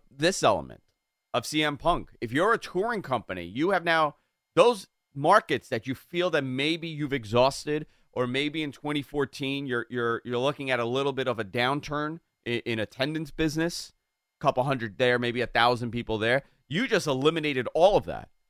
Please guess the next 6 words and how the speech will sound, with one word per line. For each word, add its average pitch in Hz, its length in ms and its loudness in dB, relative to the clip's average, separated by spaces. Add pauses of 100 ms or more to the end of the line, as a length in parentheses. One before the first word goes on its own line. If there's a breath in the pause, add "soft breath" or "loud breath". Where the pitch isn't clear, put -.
(280)
You're 175 160 4
starting 180 420 4
over 151 320 4
now, 76 260 -6 (1800)
which 156 180 0
is 175 220 0